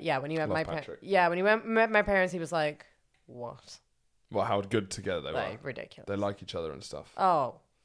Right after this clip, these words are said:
Speaker 2: Yeah,
Speaker 1: In
Speaker 2: I
Speaker 1: love.
Speaker 2: think
Speaker 1: Like, visibly in love. Absolutely mental.
Speaker 2: That's insane. So they
Speaker 1: Yeah.
Speaker 2: still, it's still, like,
Speaker 1: Yeah, and, and I think me and my sisters all agree that it gave us an absolute ridiculous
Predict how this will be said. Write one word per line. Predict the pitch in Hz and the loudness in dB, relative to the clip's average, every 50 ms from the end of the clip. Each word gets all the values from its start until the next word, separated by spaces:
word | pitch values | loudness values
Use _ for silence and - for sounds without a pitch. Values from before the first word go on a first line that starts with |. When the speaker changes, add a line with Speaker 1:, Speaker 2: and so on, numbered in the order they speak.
| _ _ _ _ - | _ _ _ _ 8
Speaker 2:
Yeah, | - - | 10 12
Speaker 1:
In | 285 | 12
Speaker 2:
I | 277 - 294 | 12 12 12
Speaker 1:
love. | 370 - | 12 12
Speaker 2:
think | 170 - - - | 10 8 4 8
Speaker 1:
Like, | 214 220 226 220 - - 196 | 10 10 10 10 8 -2 -8
visibly | - 190 233 240 196 240 220 202 214 208 185 165 | 0 2 2 4 4 2 0 2 0 0 0 -2
in | 151 139 143 | -4 -4 -6
love. | - - - _ _ _ _ _ _ _ _ _ _ _ _ _ _ _ _ _ _ - | -8 -10 -12 _ _ _ _ _ _ _ _ _ _ _ _ _ _ _ _ _ _ 8
Absolutely | 220 220 190 - - 190 156 151 | 8 8 8 6 -2 -6 -6 -6
mental. | 147 143 127 127 - 139 - - _ _ _ - | -8 -8 -10 -10 -12 -14 -16 -16 _ _ _ -8
Speaker 2:
That's | - 113 - - - | -6 -6 -4 -4 -6
insane. | 101 92 - - 95 90 87 78 92 | -8 -6 -6 -6 -6 -6 -6 -8 -6
So | 98 - 123 117 | 2 6 6 6
they | 107 | 8
Speaker 1:
Yeah. | 101 | 6
Speaker 2:
still, | 139 135 - 123 113 107 101 98 101 - - | 4 6 8 10 10 10 8 4 0 -4 -8
it's | 101 - | -8 -8
still, | - - 117 101 98 98 | -2 2 2 2 2 2
like, | 92 85 85 - - - - _ _ _ _ - - - - - - | 0 -2 -4 -6 -10 -16 -20 _ _ _ _ -20 -20 -20 -20 -10 -2
Speaker 1:
Yeah, | 381 453 381 | 2 4 6
and, | 262 233 | 6 6
and | 240 220 240 247 240 - | 6 6 4 4 2 4
I | 247 254 | 4 4
think | 247 277 254 233 247 220 | 4 4 0 0 0 0
me | 226 240 240 226 | 2 4 4 4
and | 220 214 | 6 6
my | 208 | 4
sisters | 196 202 208 196 - 208 196 185 | 2 2 0 -4 -4 -2 0 2
all | 170 175 180 185 | 2 2 4 2
agree | 185 175 185 180 180 180 175 | 2 0 0 0 0 0 0
that | 160 175 175 | 0 0 0
it | 175 180 170 - | 0 -2 -4 -2
gave | - 185 180 156 | 0 0 2 2
us | 165 165 165 | 0 -6 -4
an | 180 | -2
absolute | 175 170 165 - - 180 175 170 165 | -2 -2 -4 -4 -8 -6 -6 -6 -6
ridiculous | 170 180 147 - 180 165 - - 190 165 165 165 165 - - - - - - | -8 -8 -4 -2 -4 -2 -2 -6 -6 -4 -4 -4 -4 -6 -8 -14 -14 -16 -18